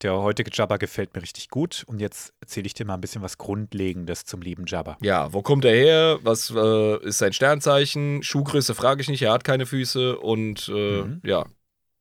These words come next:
Speaker 1: Genau so was machen wir jetzt. <laughs> Ähm, äh, fangen wir damit an. Jabba ist gute sechshundert Jahre alt gewesen zum Zeitpunkt seines Todes. Ungefähr. Ganz genau weiß man's tatsächlich nicht.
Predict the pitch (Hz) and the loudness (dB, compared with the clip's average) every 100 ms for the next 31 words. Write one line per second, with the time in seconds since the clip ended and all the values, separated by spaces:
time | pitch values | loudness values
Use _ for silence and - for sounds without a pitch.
0 | _ _ _ _ _ - 92 95 95 92 | _ _ _ _ _ -10 -6 -6 -6 -8
1 | 92 92 80 85 - - _ _ _ _ | -8 -8 -10 -12 -16 -20 _ _ _ _
2 | _ _ _ - - 123 165 - - - | _ _ _ -10 -6 -4 -4 -8 -12 -16
3 | - _ _ _ - 190 196 185 185 _ | -20 _ _ _ -20 -16 -14 -16 -20 _
4 | 107 104 107 107 - 110 - 143 180 147 | -2 0 -2 -6 -8 -10 -4 -4 0 -2
5 | 123 120 107 110 92 110 123 127 110 - | 0 -2 -4 -6 -4 -4 -2 -6 -6 -10
6 | - 135 131 113 117 - 117 107 98 101 | -8 -6 -4 -4 -4 -6 -6 -6 -2 -2
7 | 104 - 98 - 90 90 85 92 87 - | -2 -6 -10 -10 -8 -8 -8 -14 -14 -8
8 | 90 - 101 87 92 85 - - 87 82 | -8 -8 -12 -10 -10 -10 -12 -10 -10 -10
9 | - 135 117 98 - 87 170 156 - 123 | -8 -4 -4 -6 -8 -8 -2 -4 -2 -2
10 | 104 98 101 110 87 95 - 87 92 - | 0 0 -2 -4 -8 -12 -12 -14 -14 -16
11 | 90 - | -18 -20